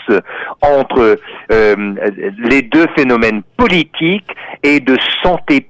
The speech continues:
publique, euh, à l'échelle mondiale. Et je le mentionne d'autant plus parce que je lis, je fais un survol de, des réponses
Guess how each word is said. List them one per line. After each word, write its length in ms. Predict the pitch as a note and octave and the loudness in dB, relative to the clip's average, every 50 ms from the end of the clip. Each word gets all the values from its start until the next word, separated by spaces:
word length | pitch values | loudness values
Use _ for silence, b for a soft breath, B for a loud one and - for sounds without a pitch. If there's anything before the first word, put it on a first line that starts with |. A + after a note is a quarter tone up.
| - - | -8 -6
publique, 560 | F3+ G#3 F3+ B2 A2+ A#2 B2+ D#3+ F3 - - - B B B B B B2+ | -4 -4 -4 -2 0 0 0 0 0 -2 -8 -16 B B B B B 0
euh, 80 | B2 C3 - | 0 0 0
à 120 | C3+ C#3 | 0 0
l'échelle 540 | C3+ C3+ C3 - - - C3+ B2 B2 A#2+ B2+ - | 2 2 0 0 2 2 2 4 4 2 0 0
mondiale. 1000 | - G#2+ A2 A#2 A#2+ C3 D3+ D3+ D3 A#2+ F#2+ G2 G2+ F#2+ F2 E2 D#2 D2 D2+ D#2 - B B B B B B B B B | -4 -6 -4 -2 0 2 2 2 2 0 0 0 0 2 2 2 0 0 -2 -6 -10 B B B B B B B B B
Et 120 | D#3+ F3 | 0 2
je 140 | E3+ D3+ E3+ | 2 2 2
le 80 | F3+ F#3+ | 2 2
mentionne 520 | G3 G3+ F#3 - - F#3+ F#3 F3 D#3 C3+ C3 - - | 2 2 0 0 0 0 0 0 0 -4 -10 -4 0
d'autant 480 | G#3+ B3 C4 - - - D3+ A#2+ G#2+ | 0 0 0 0 0 0 0 0 0
plus 440 | - - - G#2 G#2+ A#2 E3 F#3+ - _ _ | -2 -4 -4 -2 0 0 0 -2 -4 _ _
parce 220 | - D3 C#3 - - | -2 -2 -2 -2 -2
que 220 | - D3+ D3+ - - _ - | 0 2 2 0 0 _ -6
je 180 | - - - E3 | -2 0 2 2
lis, 460 | G3+ F#3+ C#3+ B2 B2 C3+ E3 G3 G3+ - _ - | 2 2 2 0 0 0 0 -2 -4 -6 _ -6
je 220 | C3+ A#2 C3+ C#3 B2+ - | -4 -2 0 0 0 2
fais 120 | - C#3 B2+ | 2 2 2
un 100 | A#2 A2+ - - - - - | 2 0 0 -4 -6 -4 0
survol 760 | A3 G3+ E3+ B2+ G#2 - G#2 G2 F#2+ F2+ E2+ D#2+ D#2+ E2+ - B B B B B B B B | 2 2 2 0 0 0 2 2 4 2 2 0 -2 -6 -8 B B B B B B B B
de, 440 | - - - B2+ B2+ B2 A#2+ A2+ A2 | -8 -4 0 2 2 4 4 2 0
des 380 | G2 A#2+ A#2 A#2 A2+ A2+ - - | 0 0 0 2 2 0 0 -2
réponses 720 | A2+ G2 - G3 G3+ G3 - - D3+ C3 A2+ F#2+ F#2 F2+ | -2 0 0 0 -2 -2 -2 0 0 2 2 0 -2 -6